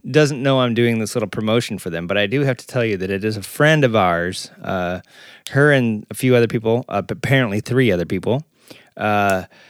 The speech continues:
have started this little side company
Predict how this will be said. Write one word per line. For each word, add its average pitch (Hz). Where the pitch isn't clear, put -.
have 143
started 165
this 147
little 131
side 113
company 87